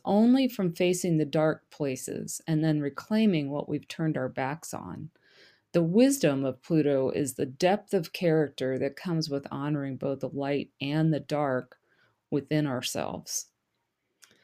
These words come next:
The next couple of years in the U S will show what our collective Pluto process has in store. For now, we're in the midst of the chaos and the dismantling and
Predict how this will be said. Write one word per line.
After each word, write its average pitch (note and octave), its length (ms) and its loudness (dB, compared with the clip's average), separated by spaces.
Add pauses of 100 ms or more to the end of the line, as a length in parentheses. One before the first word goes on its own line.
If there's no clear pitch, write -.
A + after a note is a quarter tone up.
(260)
The G3 80 8
next D4+ 300 6
couple F#3+ 340 2
of E3+ 140 2
years D3+ 500 4
in E3+ 180 4
the D#3 120 6
U D3+ 260 4
S C#3 420 0
will D#3 160 -2
show E3 280 2
what D#3+ 160 4
our C#3+ 140 0
collective D3+ 840 -4
Pluto D3 420 0
process - 640 -6
has - 260 -10
in - 140 -8
store. - 560 -6 (400)
For - 180 -2
now, F3+ 480 4
we're D#3+ 320 4
in D#3+ 120 6
the D3+ 80 2
midst E3+ 440 4
of - 120 -4
the D3+ 80 -2
chaos C#3+ 680 -2
and C#3 160 -4
the C3 60 -6
dismantling C#3+ 1120 -4
and C3 560 -6